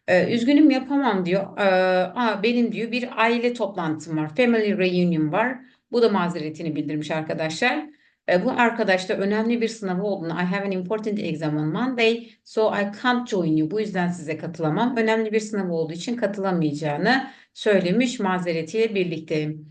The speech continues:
E, evet, devam edelim ikinci sorumuzla.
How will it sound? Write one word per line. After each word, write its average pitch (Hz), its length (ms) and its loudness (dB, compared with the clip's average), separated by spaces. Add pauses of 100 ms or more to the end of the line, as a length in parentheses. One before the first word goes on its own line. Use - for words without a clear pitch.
(500)
E, 170 360 2
evet, 202 420 2
devam 214 340 0
edelim 180 300 -4
ikinci 175 400 -4
sorumuzla. 151 680 -4